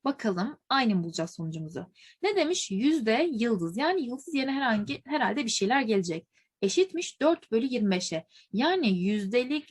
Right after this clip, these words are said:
olarak ifade edilen sayıyı kesir haline çevirmiş. Sonra ne yapmış sanki, bakın burada sadeleştirmiş.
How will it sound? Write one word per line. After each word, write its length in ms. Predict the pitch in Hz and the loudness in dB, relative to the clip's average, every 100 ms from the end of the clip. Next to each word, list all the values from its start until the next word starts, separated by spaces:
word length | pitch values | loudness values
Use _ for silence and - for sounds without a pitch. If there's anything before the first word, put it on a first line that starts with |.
| - | -4
olarak 440 | 233 214 190 185 - | -2 2 0 -2 -4
ifade 480 | 190 - 196 196 | -6 -2 0 0
edilen 360 | 285 233 196 185 | 0 0 0 0
sayıyı 680 | 175 190 175 160 170 233 381 - _ _ _ | -2 -2 -2 -2 0 0 -2 -6 _ _ _
kesir 280 | - 196 262 | -2 -2 0
haline 360 | 285 311 320 330 | 0 2 2 2
çevirmiş. 480 | 330 320 330 370 | 2 2 0 -2
Sonra 300 | - 277 294 | -4 -4 -2
ne 60 | 311 | 0
yapmış 280 | 381 381 269 | -2 -4 -8
sanki, 360 | - 247 233 | -2 -2 -2
bakın 260 | 233 233 240 | -4 -4 -2
burada 380 | 233 220 302 427 _ | 0 2 0 -2 _
sadeleştirmiş. 1120 | - 202 196 202 202 196 214 214 220 - | -6 -2 0 2 0 -2 -2 0 0 -2